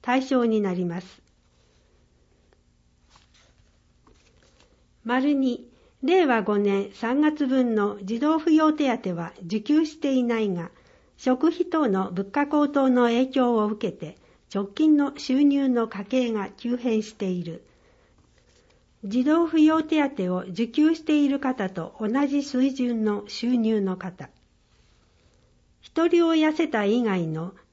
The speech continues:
低所得の子育て世帯分。令和五年三月三十一日時点で、十八歳未満の児童、障害児の場合、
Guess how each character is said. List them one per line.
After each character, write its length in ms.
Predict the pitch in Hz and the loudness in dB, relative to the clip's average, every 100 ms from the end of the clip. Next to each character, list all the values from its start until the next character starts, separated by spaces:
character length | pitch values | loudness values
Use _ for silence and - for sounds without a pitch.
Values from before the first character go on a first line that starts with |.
| _ | _
低 200 | 285 320 | 0 0
所 200 | 311 349 | 0 -2
得 260 | 339 269 190 | 0 0 0
の 140 | 170 | -2
子 120 | 175 | -4
育 280 | 226 269 269 | -4 0 0
て 140 | 277 262 | 0 -2
世 180 | 254 233 | -2 -2
帯 220 | 214 208 | -4 -4
分。 300 | 196 175 180 - _ _ _ _ _ _ _ | -6 -6 -8 -16 _ _ _ _ _ _ _
令 200 | 262 339 | -2 2
和 160 | 233 196 | 2 0
五 160 | 190 | 0
年 320 | 180 175 165 180 | 0 0 -2 -8
三 260 | - 320 349 | -6 -2 0
月 280 | 247 220 190 | 0 -2 -6
三 300 | 285 302 262 | -2 0 0
十 200 | 185 170 | -2 -4
一 240 | 170 - | -6 -2
日 300 | 247 254 247 | -2 -2 -4
時 140 | 208 208 | -6 -8
点 260 | 180 160 | -8 -8
で、 180 | 151 165 - _ _ _ - | -12 -16 -20 _ _ _ -6
十 220 | 220 302 | 0 0
八 200 | 320 320 | 0 -2
歳 280 | 311 302 302 | -2 0 4
未 160 | 302 | 6
満 240 | 302 214 175 | 6 4 0
の 120 | 165 | -4
児 180 | 185 180 | -4 -6
童、 240 | 165 147 - _ _ _ _ _ | -8 -12 -20 _ _ _ _ _
障 320 | - 302 339 | 0 4 4
害 200 | 349 302 | 4 2
児 120 | 208 | 0
の 160 | 185 180 | 0 0
場 180 | 165 | -4
合、 60 | 170 | -6